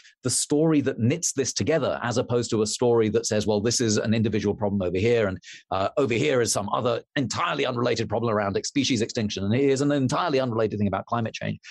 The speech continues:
um, then you, you are going to silo your responses. But if your diagnosis is as global as the problem and as systemic as the problem,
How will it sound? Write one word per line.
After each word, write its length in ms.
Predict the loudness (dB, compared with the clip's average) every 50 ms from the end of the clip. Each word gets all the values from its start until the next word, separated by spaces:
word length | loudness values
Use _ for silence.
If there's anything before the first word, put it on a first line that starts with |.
| -18 -18 -14 -6 -4
um, 200 | -2 -2 -2 -4 -4
then 300 | -4 -2 -2 -2 -2 -2 -2
you, 140 | -2 -2 0
you 160 | 2 2 2 4
are 180 | 2 2 2
going 160 | 0 0 -2
to 80 | -2 -2
silo 420 | 0 0 0 0 0 0 2 2
your 180 | 2 2 2 2
responses. 560 | 2 0 0 -2 -2 -2 -2 -4 -4 -6 -8 -12 -20 -20 -20 -8 _
But 80 | 0 0
if 120 | 2 2
your 120 | 2 2 2
diagnosis 640 | 2 0 0 0 0 0 0 0 0 0 0 -2
is 220 | 0 0 0 2 2
as 140 | 0 0 0
global 480 | 0 2 2 2 2 2 2 2 2
as 160 | 0 -2 -4
the 100 | -4 -6
problem 400 | -6 -2 -2 -2 -2 -2 -4 -6 -6
and 100 | -6 -4 -4
as 100 | -2 -2
systemic 640 | -2 -2 -2 0 0 0 0 -2 -4 -6 -10 -18 _ _ _ _ _ -6
as 300 | -4 -2 -2 -2 -2 -4
the 100 | -4 -6
problem, 520 | -2 -2 -2 -2 -2 -4 -8 -12 -14 -16